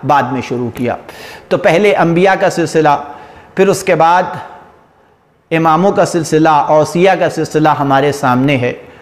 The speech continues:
और जब तक इंसानियत बाकी रहेगी, ये सिलसिला भी बाकी रहेगा। यही वजह है कि एक इमाम को अल्लाह ने पर्दे गैब में रखा हुआ है कि जो हमारा हादी है, हमारा रहनुमा है, हमारा रहबर है, हमें रास्ता दिखाने वाला है।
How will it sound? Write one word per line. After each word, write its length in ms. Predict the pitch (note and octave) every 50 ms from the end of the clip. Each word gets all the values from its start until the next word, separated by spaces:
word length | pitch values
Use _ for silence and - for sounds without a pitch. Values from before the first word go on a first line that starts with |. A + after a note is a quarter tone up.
| - - - - -
और 100 | D3 D3
जब 340 | C#3+ C#3+ F#3 F#3 F#3 - - -
तक 180 | A#3 A3+ A3+ - G3+
इंसानियत 680 | F3 F3 E3+ D3 - F3 E3 E3+ F3 F3+ F#3 F#3+ E3 D3+ D3
बाकी 360 | D#3 E3 E3+ E3+ - A#3 A#3+
रहेगी, 440 | G#3 F#3 E3+ F3 F3+ F3 D#3+ F3+ F#3
ये 160 | F3+ E3+ D#3
सिलसिला 500 | D#3+ - D#3 C#3 - D#3+ D3 D#3 D#3 D3+
भी 260 | C3 C#3 F3+ G#3+ G3+ - - - - - - -
बाकी 320 | B2+ C#3 C#3 C3+ - D3+ C#3+
रहेगा। 500 | C3+ C3 B2+ C3 B2 A2+ B2 B2 A#2+ - - - - - -
यही 160 | C#3 D#3+ F3
वजह 260 | E3+ D#3+ D#3+ D#3+ F#3+ E3
है 160 | D3 E3 F3+
कि 160 | D#3+ - - -
एक 220 | E3+ F3+ F#3+ - - -
इमाम 360 | E3 D3 D3+ D#3 F3 F#3+ F#3
को 120 | - - E3+
अल्लाह 320 | - D3+ D#3 E3 E3+ D#3+
ने 140 | E3 F3+ F3
पर्दे 400 | - - D#3 D#3 C#3+ C#3 D#3 D#3 D#3 D3 C3+
गैब 300 | C3+ D3+ E3 F3 E3 D#3
में 120 | D#3+ D3+ C#3+
रखा 340 | C#3+ C#3 - - - G3
हुआ 360 | F#3+ D#3+ C#3+ D#3+ E3+ F3 E3+ D3
है 180 | C3+ E3+ F#3+ - - - - - - - - -
कि 120 | - E3 D3+ C3+
जो 280 | A#2+ D3+ E3+ F#3+ G3+ F3
हमारा 440 | C#3 D3+ D3+ C#3+ C#3+ D3+ D#3+ D#3+
हादी 460 | C#3+ B2+ C3+ D3 D3 C3 C3 F#3 F3 D3+
है, 260 | B2+ D3 D#3 E3 D#3+
हमारा 380 | C#3+ C#3+ C#3 C#3 C3+ C#3+ D3 C#3+
रहनुमा 540 | C#3 C#3+ C3+ B2+ C#3+ D3 D3 D3 D#3+ F3 E3
है, 220 | C3 C3 D#3 E3 D3
हमारा 420 | B2 C3+ C3+ C3+ C3+ C#3 D3 C#3+ C3+
रहबर 400 | D3 C3+ A#2 A#2+ C#3 E3+ E3 C3+
है, 200 | A2+ D3 E3 C#3
हमें 260 | C3 C3+ D3 D3+ D3
रास्ता 360 | C3 B2+ B2 A#2 - - D#3+
दिखाने 400 | D3+ C#3 - - A#2+ A#2 B2+ D3+
वाला 300 | D3 A2+ G#2+ A2 A#2+ B2 A2+
है। 240 | - A2+ A2+ G#2